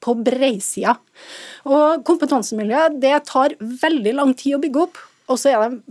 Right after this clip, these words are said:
veldig lett å rasere. Og dem vi er mest bekymret for, det er jo dem med den skjøreste økonomien,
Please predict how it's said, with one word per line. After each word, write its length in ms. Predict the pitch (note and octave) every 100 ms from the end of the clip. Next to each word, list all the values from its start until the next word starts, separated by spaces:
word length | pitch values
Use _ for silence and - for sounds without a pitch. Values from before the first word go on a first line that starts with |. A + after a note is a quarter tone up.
| A#3
veldig 400 | C4 C#4 G3+ G3+
lett 220 | A3+ - -
å 100 | A3+
rasere. 360 | B3+ G3 F#3+ - _ - - - -
Og 180 | C#4+ D4+
dem 160 | D#4 E4+
vi 60 |
er 120 | E4+ F4
mest 400 | E4+ - - -
bekymret 440 | E4+ E4+ G#3+ G#3
for, 160 | - D#4
det 160 | C#4+ A#3+
er 140 | D#4
jo 40 |
dem 200 | C4+ C4+
med 100 | D4
den 140 | C#4+ B3+
skjøreste 1040 | - - D#4+ D#4+ D#4 F#3+ - - A3+ C4+
økonomien, 640 | D4 A3 G#3+ G#3 B3 D#4+